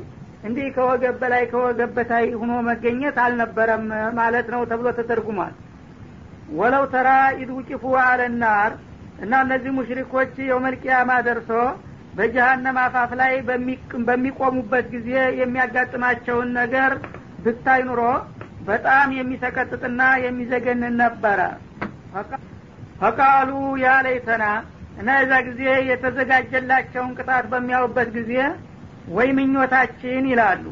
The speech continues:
ኑረዱ፣ ከዚህ ከአኸራ ወደ ዱንያ ዓለም ብንመለስ ኑሮ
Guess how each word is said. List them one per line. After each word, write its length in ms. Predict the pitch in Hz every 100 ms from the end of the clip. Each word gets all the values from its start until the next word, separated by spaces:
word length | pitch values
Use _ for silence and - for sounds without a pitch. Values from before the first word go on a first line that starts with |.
| -
ኑረዱ፣ 520 | 170 226 254 277 208 240 233 190 - - - - -
ከዚህ 440 | 220 240 226 285 269
ከአኸራ 540 | 254 262 254 240 254 269 269 262
ወደ 220 | 247 254
ዱንያ 280 | 254 254 262 262
ዓለም 300 | 247 254 277 330 - - - -
ብንመለስ 640 | - 262 277 269 262 254 226
ኑሮ 200 | 247